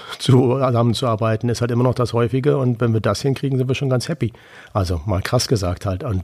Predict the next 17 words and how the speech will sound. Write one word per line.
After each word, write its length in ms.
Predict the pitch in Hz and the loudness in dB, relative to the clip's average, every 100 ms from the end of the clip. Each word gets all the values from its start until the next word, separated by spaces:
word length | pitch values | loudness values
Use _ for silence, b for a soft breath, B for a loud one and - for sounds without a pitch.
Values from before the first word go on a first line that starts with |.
| - | -2
dann 280 | 98 104 101 | 0 2 0
kommt, 360 | - 117 104 - B B B B - | 2 0 0 -6 B B B B -2
ähm, 360 | 104 107 104 | 2 4 4
dann 160 | 98 98 | 2 0
kommen, 880 | 110 107 107 107 104 104 101 107 98 | 2 2 4 4 2 2 2 0 -2
versuchen 380 | - 98 107 104 | -4 -2 0 0
wir 80 | 107 | 0
gleichzeitig 500 | 107 104 110 104 101 | 0 -2 -2 0 0
invasive 520 | 120 107 98 110 110 | 0 2 0 0 2
Maßnahmen 680 | 113 123 - 113 110 110 113 | 2 0 0 0 2 2 0
an 80 | |
die 60 | 117 | -2
Unfallstellen 640 | 120 - 110 98 110 107 | -4 -2 -2 0 -2 -2
zu 120 | 104 117 | -2 -2
bringen. 400 | 113 110 107 104 | 0 0 0 -2
Wir 100 | 92 | -2
versuchen, 460 | 110 98 110 110 | -2 0 0 -2